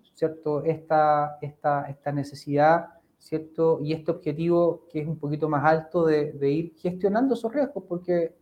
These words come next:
ha-, hacia allá vamos, lo que queremos hacer y el desafío que tenemos la, las personas que participamos del mundo de compliance, yo creo que ahí los representa a todos, es, ¿cierto?, llegar a nuestros directorios, llegar a, ¿cierto?, llegar a nuestra,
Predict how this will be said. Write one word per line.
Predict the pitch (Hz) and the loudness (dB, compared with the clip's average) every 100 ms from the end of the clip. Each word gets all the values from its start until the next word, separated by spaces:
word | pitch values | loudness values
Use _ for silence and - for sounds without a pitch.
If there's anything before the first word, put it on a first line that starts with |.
| _ | _
ha-, | 151 160 | -12 -8
hacia | - 180 | 0 6
allá | 196 | 8
vamos, | 226 165 151 | 8 6 2
lo | |
que | 151 151 | 0 2
queremos | 160 185 190 | 4 4 2
hacer | 185 208 208 208 - _ _ _ | 2 2 2 0 -14 _ _ _
y | 156 | -2
el | 147 | 2
desafío | 156 147 - 214 254 | 2 0 -2 2 4
que | 196 | 6
tenemos | 180 180 185 190 - | 4 2 2 0 -2
la, | 147 151 147 | 0 2 2
las | 143 135 | 0 -2
personas | - - 180 185 185 | -4 -4 0 0 -2
que | 165 | -2
participamos | 143 - - 135 175 247 156 | -2 -2 -4 6 6 8 4
del | 143 | 2
mundo | 143 135 135 | 0 0 0
de | |
compliance, | 131 135 160 160 147 | 0 2 4 4 2
yo | |
creo | 139 147 | 0 4
que | 147 | 4
ahí | |
los | 156 156 | 4 2
representa | 151 151 156 156 | 2 2 2 4
a | |
todos, | 160 175 208 208 - _ _ _ | 6 8 8 4 -8 _ _ _
es, | 160 185 185 - - _ | 4 4 2 -10 -20 _
¿cierto?, | - 180 180 | -2 0 0
llegar | 165 160 190 | 4 8 8
a | 202 | 8
nuestros | 196 196 180 | 4 0 0
directorios, | 160 156 - 208 160 139 | 0 0 6 6 6 2
llegar | 147 156 180 | 2 4 4
a, | 180 165 | 4 0
¿cierto?, | - - 165 165 | -8 -12 -8 -2
llegar | 156 160 | 2 2
a | 170 | 2
nuestra, | 175 180 170 147 - | -2 2 0 0 -8